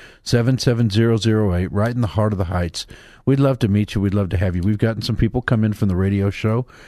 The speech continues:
You know, we're growing and, uh, slowly, but we're growing, and we, <laughs> we s-, kinda started a church in the middle of a pandemic, but, you know, that's what God called us to do, so amen. Um, and, uh, but, you know, we pick up some people from the radio, pe-, word of mouth, and, and then we're also on Facebook, New Covenant Church, Greater Heights. If you wanna go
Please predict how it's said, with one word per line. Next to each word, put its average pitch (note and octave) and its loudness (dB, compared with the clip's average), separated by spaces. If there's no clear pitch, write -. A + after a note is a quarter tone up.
You B2 0
know, C3 2
we're B2 2
growing A#2+ 2
and, F#2 -2
uh, F#2 -4
slowly, A#2 0
but A2+ -2
we're G#2 -2
growing, G#2+ 2
and E2+ -4
we, G2 0
<laughs> B2 0
we A#2+ 0
s-, - -6
kinda A2+ 0
started G#2+ 0
a E2+ -4
church - -2
in - -4
the F#2+ 2
middle G2 2
of F2 -2
a D2 -8
pandemic, G2+ 0
but, F2+ -4
you F#2+ -2
know, F#2 0
that's G2 -4
what F#2 -2
God G#2 0
called G#2 -2
us F2+ -8
to - -8
do, A2+ -2
so F2 -4
amen. G2 0
Um, F#2+ 0
and, F#2 0
uh, F2 0
but, F2 -4
you G2 0
know, F#2 0
we G2+ 0
pick - 0
up A2+ -2
some G#2+ -2
people A#2 -2
from A#2 -2
the G#2+ 0
radio, G#2+ 0
pe-, - -2
word G2+ -2
of C3+ -2
mouth, G#2 -2
and, E2+ -2
and F2+ -2
then F#2 0
we're G2 0
also G#2 -2
on G#2+ 0
Facebook, - -4
New F#2+ 0
Covenant G2+ -2
Church, F#2+ -6
Greater G2 -2
Heights. F2+ -6
If F2 -10
you F2+ -2
wanna F#2 -2
go F#2+ -2